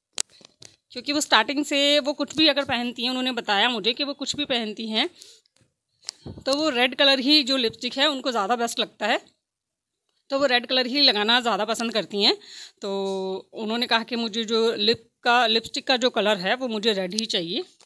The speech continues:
तो उनको जो लिपस्टिक का कलर था वो मैंने रेड दिया। ठीक है, आप देख सकते हैं।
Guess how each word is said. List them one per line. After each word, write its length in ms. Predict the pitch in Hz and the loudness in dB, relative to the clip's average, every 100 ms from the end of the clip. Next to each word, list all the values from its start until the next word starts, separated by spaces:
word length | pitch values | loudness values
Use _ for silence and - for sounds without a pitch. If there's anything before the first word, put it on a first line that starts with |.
| _ _ _ _ _ _ _ _ _ _ _ - - _ - | _ _ _ _ _ _ _ _ _ _ _ -20 -20 _ -6
तो 80 | |
उनको 180 | 214 233 | -4 -2
जो 100 | 226 | 0
लिपस्टिक 340 | 233 233 302 285 | -2 -2 -2 0
का 60 | |
कलर 220 | 262 254 | 2 0
था 140 | 247 247 | 2 0
वो 100 | 233 | 0
मैंने 220 | 208 208 | 0 0
रेड 240 | 190 185 | 0 -2
दिया। 280 | 180 175 247 - _ _ _ _ _ - | -2 0 0 -2 _ _ _ _ _ -20
ठीक 120 | 208 | -2
है, 60 | 240 | 0
आप 140 | 196 | 0
देख 180 | 180 196 | -4 -8
सकते 300 | 180 - 190 | -10 -10 -6
हैं। 120 | 247 | -6